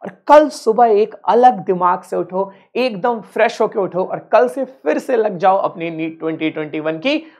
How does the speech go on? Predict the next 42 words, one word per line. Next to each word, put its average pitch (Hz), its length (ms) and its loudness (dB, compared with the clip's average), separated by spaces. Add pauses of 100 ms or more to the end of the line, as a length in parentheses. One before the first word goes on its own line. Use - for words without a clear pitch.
(140)
प्रिपरेशन 175 720 0 (120)
में। - 140 -20 (120)
कुछ 240 200 -4
लोग 180 200 -2
बोर्ड्स 180 340 0
वाले 160 180 2
हैं, 170 240 -8
बोर्ड्स 170 260 -6
के 202 100 -4
प्रिपरेशन 185 420 -8
में 160 120 -4
लग 156 140 0
जाओ, 190 220 2 (280)
जिस 320 300 0
चीज 262 160 -2
के 247 120 -8
लिए 233 120 -2
भी 233 120 -6
पढ़ाई 185 320 -4
कर 185 180 -4
रहे 185 100 -2
हो 185 80 -2
उस 185 160 -12
चीज 160 160 -10
के 202 100 -6
प्रिपरेशन 151 540 -14
में 156 120 -12
अच्छे - 280 -8
से 254 160 2
लग - 220 -4
जाओ - 240 -20
कल 220 140 6
से। - 160 -12 (400)
But - 140 -10 (120)
आज 277 340 6 (200)
it's 185 260 -6
your 240 220 10
day, 269 200 0 (340)
it's 185 240 -2 (520)
लाइट 180 320 2
वाला 220 260 8
डे, 233 240 6